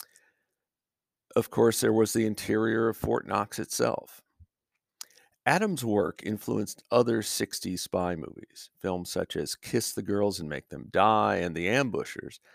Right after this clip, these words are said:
had scenes where a villain has quarters with moving sections. Adam, though, got more money to play with than his rivals, coming up with the Disco Volante, where a lead hydrofoil section could separate from the rear section of the craft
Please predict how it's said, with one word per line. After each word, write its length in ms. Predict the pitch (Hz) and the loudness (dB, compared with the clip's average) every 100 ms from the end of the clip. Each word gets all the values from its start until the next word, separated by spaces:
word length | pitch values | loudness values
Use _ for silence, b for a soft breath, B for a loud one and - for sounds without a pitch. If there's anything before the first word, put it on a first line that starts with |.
| B B B | B B B
had 240 | - 139 131 | 2 4 4
scenes 400 | - 151 147 139 | 4 4 4 4
where 140 | 131 | 4
a 60 | 120 | 6
villain 320 | 120 123 120 | 6 6 4
has 240 | 113 117 | 2 0
quarters 440 | - - 107 104 98 | -2 0 2 0 -2
with 200 | 107 - | -4 -2
moving 360 | 95 82 85 | -4 -4 -6
sections. 720 | 85 - 101 - - - - - _ _ _ _ _ B B B B - | -4 -2 -2 -4 -16 -16 -20 -20 _ _ _ _ _ B B B B 2
Adam, 320 | 131 175 117 | 4 6 4
though, 320 | 62 50 50 | -2 -8 -8
got 240 | - 101 - | -2 -2 0
more 240 | 110 107 | -2 0
money 380 | 101 107 110 95 | 0 0 0 -2
to 80 | 87 | -6
play 320 | - 120 123 | 0 4 4
with 240 | 73 73 - | 2 -4 -6
than 140 | 85 82 | -6 -6
his 200 | 80 80 | -8 -2
rivals, 640 | 95 104 90 - - - | 2 2 2 -6 -14 -14
coming 380 | - 87 87 78 | -10 -8 -6 -8
up 60 | - | -8
with 200 | 82 - | -10 -8
the 100 | 80 | -6
Disco 400 | 92 - 87 80 | -6 -4 -6 -6
Volante, 800 | 78 82 87 78 - 50 67 113 _ _ _ _ _ - | -2 0 0 -2 -10 -12 -14 -18 _ _ _ _ _ -10
where 180 | - 87 | -4 -2
a 100 | 87 | -2
lead 300 | 95 104 85 | -2 -4 -6
hydrofoil 760 | - 98 110 90 - 73 65 | 0 0 0 -2 -4 -4 -4
section 380 | - - - - | -4 -6 -6 -12
could 220 | - - | -10 -8
separate 500 | - 107 101 98 80 | -2 -2 0 -2 -4
from 180 | - - | -6 -10
the 120 | 76 | -8
rear 260 | 85 104 110 | -4 -2 -2
section 440 | - 67 - - | -2 -6 -8 -16
of 100 | 50 | -18
the 80 | - | -20
craft 400 | - - - - | -16 -12 -12 -14